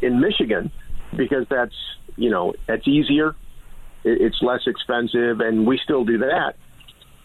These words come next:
Um, in fact, we're having another Second Amendment march, uh, October fifth, uh, this, this fall, uh, at the Lansing State Capitol here in, in Michigan. And, uh, boy, that's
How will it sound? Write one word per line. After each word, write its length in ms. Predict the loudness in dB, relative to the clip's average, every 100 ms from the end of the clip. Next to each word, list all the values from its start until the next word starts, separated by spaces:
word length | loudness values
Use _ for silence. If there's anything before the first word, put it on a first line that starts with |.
| -8
Um, 640 | -4 -2 -2 -2 0 2 2
in 80 | 2
fact, 180 | 0 2
we're 180 | 2
having 240 | 2 2 2
another 560 | 2 2 2 2 2 0
Second 220 | -2 0
Amendment 320 | 0 2 0 0
march, 640 | 0 0 0 -2 0 0 0
uh, 360 | 0 0 -2 -2
October 480 | -6 0 0 2 -2 0
fifth, 240 | 0 0 -6 -20 -20 _ -20 -16 -6
uh, 200 | -2 0
this, 260 | 0 0 0 -2 0
this 160 | -2 -2 -4
fall, 420 | 0 0 0 -2 -8 _ -20 -20 -12
uh, 180 | -4 -2
at 160 | -2 0
the 80 | 0
Lansing 460 | 2 0 0 -2
State 280 | 0 -2 0
Capitol 420 | 0 -2 0 0 2
here 260 | 2 2
in, 520 | 0 0 0 -2 -2 -2
in 220 | -2 0
Michigan. 480 | -2 0 0 -2 -4 -10 -20 -20 -20 -20 -20 -10 -2
And, 320 | 2 2 4
uh, 220 | 2 0
boy, 260 | 0 0 2
that's 280 | 0 -2